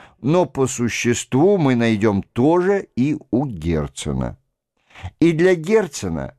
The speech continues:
философия истории получает сначала первостепенное значение, но для него критическое отношение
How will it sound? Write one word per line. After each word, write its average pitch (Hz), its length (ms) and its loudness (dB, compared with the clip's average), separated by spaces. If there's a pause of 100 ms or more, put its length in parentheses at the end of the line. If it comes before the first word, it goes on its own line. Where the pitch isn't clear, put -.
(240)
философия 151 800 2
истории 202 540 2
получает 151 580 0
сначала 180 520 0
первостепенное 180 1300 0
значение, 85 800 -4 (260)
но 156 280 2
для 180 240 0
него 185 400 2
критическое 156 1200 -2
отношение 131 1080 0